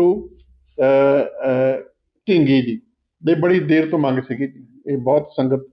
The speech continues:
ਇੱਥੇ ਜ਼ੋਰ ਪਾ ਰਹੀ ਸੀ ਵੀ ਸੜਕ ਬਣਾਓ, ਬਹੁਤ ਮਾੜੀ ਹਾਲਤ ਹੈ ਜੀ। ਇਹ ਰੋਡ ਹੈ ਜੀ ਪੌਣੇ ਕਿਲੋਮੀਟਰ ਦੀ,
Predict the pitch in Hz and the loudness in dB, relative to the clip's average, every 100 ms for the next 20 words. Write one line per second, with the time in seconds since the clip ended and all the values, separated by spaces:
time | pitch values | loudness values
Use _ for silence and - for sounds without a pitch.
0 | 143 139 139 123 123 131 127 131 139 139 | -8 -4 -2 0 0 0 0 0 -2 -2
1 | 127 - 123 117 117 127 135 - 110 113 | -2 -2 -2 0 0 0 -2 -2 -8 -4
2 | 120 117 117 113 - _ _ _ _ _ | -2 -4 -2 -6 -6 _ _ _ _ _
3 | 170 196 180 180 165 170 190 190 - 151 | 2 4 4 2 0 -2 -4 -6 -2 0
4 | 156 151 143 139 135 123 120 | 0 0 0 0 -2 -4 -6